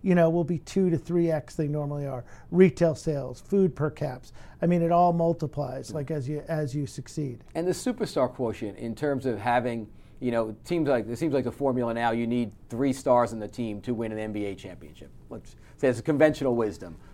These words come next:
Speaker 2: uh,
Speaker 1: Yeah.
Speaker 2: let's say. Um, a-, and so, so all that revenue foundation builds into being able to afford those players, or does that come after? I mean, how does that,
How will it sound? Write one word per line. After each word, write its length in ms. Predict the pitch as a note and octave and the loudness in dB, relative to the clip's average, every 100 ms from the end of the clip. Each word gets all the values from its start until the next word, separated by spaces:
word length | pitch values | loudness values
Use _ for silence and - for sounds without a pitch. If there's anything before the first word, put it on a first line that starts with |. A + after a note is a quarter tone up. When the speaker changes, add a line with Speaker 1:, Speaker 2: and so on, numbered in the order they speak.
| - - | -18 -8
Speaker 2:
uh, 40 | |
Speaker 1:
Yeah. 220 | B2+ B2+ C#3+ | -2 4 4
Speaker 2:
let's 240 | C3 C3 | 4 2
say. 180 | C#3 A2 - - | 2 0 -4 -4
Um, 400 | C#3+ C3 A#2+ A#2 - - | 2 4 2 -4 -10 -4
a-, 40 | |
and 500 | D3 C#3 D3 C#3 C#3 - - | -2 0 -2 -2 -6 -12 -10
so, 260 | - D#3+ | 2 4
so 180 | D#3+ E3 | 6 4
all 260 | E3 G3 F3+ | 6 8 10
that 260 | D#3+ D3+ - | 10 8 8
revenue 600 | D3 C#3 D3 C#3+ C#3+ C#3+ | 2 6 6 6 4 2
foundation 680 | C#3 C#3 C3 C3 B2 B2 | 4 4 6 2 2 -2
builds 300 | A2 B2+ A#2+ | 2 2 2
into 240 | B2 A2+ A#2+ | 0 -2 -2
being 160 | A#2 | -2
able 160 | A2+ G2+ | 0 -4
to 80 | A2+ | -6
afford 340 | F2+ E3 E3+ | -2 8 8
those 160 | E3 D#3+ | 8 4
players, 380 | E3 D#3+ D#3+ D#3 - - | 4 4 4 0 -12 -6
or 100 | B2 | -4
does 80 | A2 | 0
that 200 | B2+ A#2+ | 2 2
come 320 | B2+ A2+ G#2+ - - - | 0 -2 -4 -10 -20 -6
after? 340 | D#3 D#3 D#3+ C#3+ | 0 2 2 0
I 60 | |
mean, 100 | B2 | 0
how 160 | A#2 C#3+ | 0 0
does 160 | C#3 B2 | 0 -2
that, 280 | B2 A2+ | -2 -4